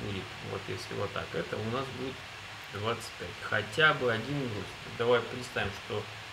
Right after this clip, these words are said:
только рыжики, ну, один-то должен быть груздь. Значит, рыжиков у нас получается двадцать четыре. Проверяем. Вместе ж сорок должно быть. Двадцать четыре плюс шестнадцать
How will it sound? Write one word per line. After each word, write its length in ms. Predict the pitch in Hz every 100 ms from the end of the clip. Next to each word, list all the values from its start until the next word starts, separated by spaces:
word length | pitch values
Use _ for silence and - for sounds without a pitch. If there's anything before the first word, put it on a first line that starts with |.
| - -
только 340 | 156 147 139 123
рыжики, 400 | 202 214 143 113
ну, 220 | 131 165
один-то 420 | 139 139 160 127
должен 320 | 123 143 127
быть 320 | 110 101 101 180
груздь. 180 | 247 - - - - -
Значит, 280 | 113 107 117 - - - - - -
рыжиков 400 | 202 190 - 123
у 40 | 117
нас 220 | 120 160 -
получается 720 | 101 101 - 127 165 - 120 - - - - - - - - - 104
двадцать 400 | 104 127 147 - - - - -
четыре. 340 | - - 101 92 - - - - - - - - - - - - - - -
Проверяем. 480 | 117 127 123 107
Вместе 300 | 98 139 -
ж 40 | 107 -
сорок 240 | - 156 123
должно 240 | 110 98 85
быть. 260 | 87 92
Двадцать 300 | 101 107 107
четыре 300 | - - 127
плюс 200 | 123 120
шестнадцать 400 | 110 - 196 185